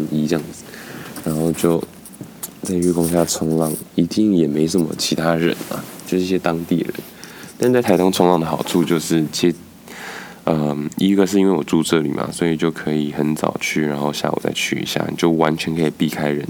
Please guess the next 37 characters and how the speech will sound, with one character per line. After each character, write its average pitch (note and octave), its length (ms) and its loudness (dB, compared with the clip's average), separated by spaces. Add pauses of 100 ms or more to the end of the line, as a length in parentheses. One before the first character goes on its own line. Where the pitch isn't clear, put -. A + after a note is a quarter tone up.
潮。 - 300 -8 (840)
对， D#2 160 2
所 F2 220 2
以 F2 140 2 (260)
基-， - 160 0
基 G#2+ 180 2
本 F2+ 80 4
上 F#2 200 2
来 D#2 120 0
说， E2+ 180 2
就 E2+ 140 2
是 E2 400 2
人 D2+ 300 0
可 E2 180 -4
以 D2+ 260 2
很 C#2+ 240 -6
少， - 300 -6 (560)
然 D2+ 100 -6
后 D2+ 320 -2 (1400)
跟 G#2+ 840 4
北 E2 260 4
部 F#2+ 200 4
就 F#2+ 120 0
跟 G2 180 2
乌 F#2+ 120 4
石 - 140 -4
港 D2 200 -2
比 D#2 160 0
起 - 160 -4
来 C#2+ 60 -4
的 C#2+ 80 -8
话， D#2 180 0
差 D#2 220 -4
蛮 C#2+ 200 -4 (120)
多 - 120 -4 (120)
的。 - 140 -10 (260)
嗯， D#2 80 -2